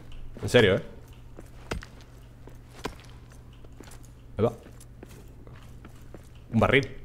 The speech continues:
¿Puedo romper el barril con el hacha? Toma. Vale, vale, vale. Cositas, cositas.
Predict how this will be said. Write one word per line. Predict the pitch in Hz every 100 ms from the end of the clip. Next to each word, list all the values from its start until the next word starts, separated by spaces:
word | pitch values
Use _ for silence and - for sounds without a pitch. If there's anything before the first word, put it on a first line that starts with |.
| - - - -
¿Puedo | 110
romper | 156 139
el | 98
barril | 92 98
con | 92
el | 90
hacha? | - 240 - - - - - - - - - - - - - -
Toma. | - 156 127 87 - - - - - - - - - - - - - - - - - - - - - - - - - - - - - - - -
Vale, | - - 147
vale, | 110 147
vale. | 113 170
Cositas, | - 131 123 -
cositas. | - - 117 113 -